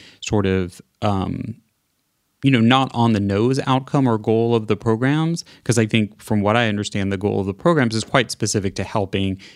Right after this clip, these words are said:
kids in these communities just be healthier and enjoy cooking and food in a more well-rounded way. But it, cl-, clearly you mentioned that mission underpinning the program.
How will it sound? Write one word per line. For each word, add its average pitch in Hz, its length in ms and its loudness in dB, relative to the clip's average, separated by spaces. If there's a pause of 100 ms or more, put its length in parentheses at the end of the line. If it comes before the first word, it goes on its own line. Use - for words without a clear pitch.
kids 117 240 2
in 107 80 2
these 98 180 0
communities 95 580 -2
just - 220 -4
be - 140 -10
healthier 101 640 -2
and 98 120 -2
enjoy 95 440 -2
cooking 92 380 -6
and 87 120 -8
food 98 380 -4
in 92 100 -4
a 87 60 -8
more 90 240 -4
well-rounded 87 560 -6
way. 101 480 0 (480)
But 113 340 0 (280)
it, 123 120 -2 (180)
cl-, - 140 -18 (140)
clearly 123 320 4
you 107 100 2
mentioned 110 380 2
that 98 100 -2
mission 101 400 -2
underpinning 98 880 -2
the 92 80 -4
program. 104 540 2